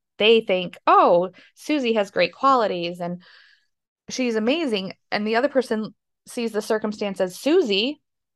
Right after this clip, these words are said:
the person that they are, and like, "Oh, she annoys me or something 'cause she does this." Well, she might do fill in the blank, and somebody else might see that, that circumstance of what Susie does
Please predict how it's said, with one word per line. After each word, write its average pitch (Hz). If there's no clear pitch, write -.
the 208
person 240
that 190
they 175
are, 247
and 190
like, 170
"Oh, 233
she 214
annoys 196
me 175
or 175
something 180
'cause 175
she 214
does 180
this." 175
Well, 208
she 285
might 262
do 208
fill 208
in 190
the 170
blank, 190
and 220
somebody 226
else 277
might 208
see -
that, 175
that 175
circumstance 180
of 175
what 180
Susie 180
does 175